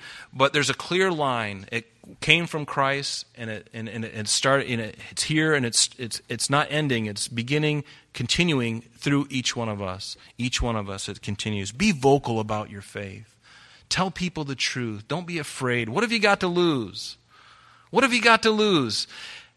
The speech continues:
Most people that you see in just a few years, you're never gonna see them again.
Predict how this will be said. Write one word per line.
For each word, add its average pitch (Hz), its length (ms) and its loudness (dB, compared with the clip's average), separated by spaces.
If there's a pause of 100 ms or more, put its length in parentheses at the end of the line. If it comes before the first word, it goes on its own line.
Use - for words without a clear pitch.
(220)
Most 240 280 4
people 240 240 6
that 214 180 6
you 180 80 2
see 196 340 4
in 156 160 4
just 196 160 0
a 175 60 0
few 208 220 -4
years, 180 380 2
you're 170 100 0
never 190 180 4
gonna 165 160 0
see 156 240 2
them 147 120 -2
again. 107 540 -4